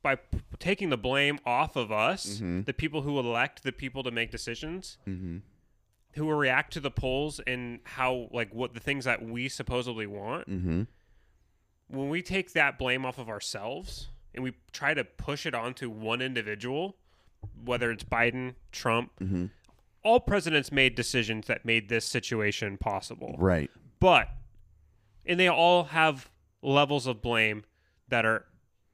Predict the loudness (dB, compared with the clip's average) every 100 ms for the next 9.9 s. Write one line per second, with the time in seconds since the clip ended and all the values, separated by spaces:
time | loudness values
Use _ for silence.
0 | 0 0 2 -2 -2 -2 -2 -2 4 4
1 | 4 4 4 6 6 4 4 4 4 2
2 | 2 2 0 -6 2 4 4 4 2 0
3 | 0 0 -2 -6 -4 -2 -2 -4 -2 -2
4 | -4 -8 -4 2 4 2 0 0 -2 -2
5 | -12 -20 _ -8 2 4 4 4 4 4
6 | -4 -8 0 2 2 -2 -2 -4 -4 -2
7 | 0 4 4 2 0 0 -4 -6 -4 -4
8 | -4 -6 0 2 2 -2 -4 -2 -4 -8
9 | _ -2 2 2 0 0 2 2